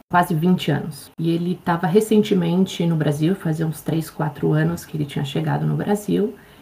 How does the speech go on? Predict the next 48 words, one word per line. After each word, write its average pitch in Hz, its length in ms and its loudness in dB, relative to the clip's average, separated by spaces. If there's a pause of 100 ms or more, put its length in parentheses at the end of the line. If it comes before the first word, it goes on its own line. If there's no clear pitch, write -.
E 208 80 6
nós 214 240 6
nos 220 140 4
conhecemos 190 500 2
através 175 540 2
de 175 180 0
grandes 202 600 8
amigos, 180 480 4
inclusive, 160 640 -2 (300)
que - 160 -2
não 175 200 0
sei 180 220 -2
até 190 260 0
hoje 202 280 6
por 190 120 -2
que 190 80 2
que 185 100 0
a - 20 4
gente 180 200 2
não 175 120 2
se - 80 -10
conheceu 165 400 2
antes, 185 400 2 (220)
porque - 380 -4
são 165 200 -4
amigos 170 420 0
nossos 170 440 -4
muito 190 360 4
próximos. 190 680 -4
Então, 175 300 -2
ele 214 180 4
é 208 40 4
amigo 175 360 4 (220)
do 175 160 2
marido 170 400 6
da 175 140 0
minha 202 120 2
amiga 226 460 4
e 208 140 4
eu 220 100 6
sou 226 160 -2
amiga 220 300 4
dela. 175 340 2
Mas, 170 240 -4
assim, 185 180 -4
nós 175 140 -2
somos 202 240 0
amigas 208 420 -2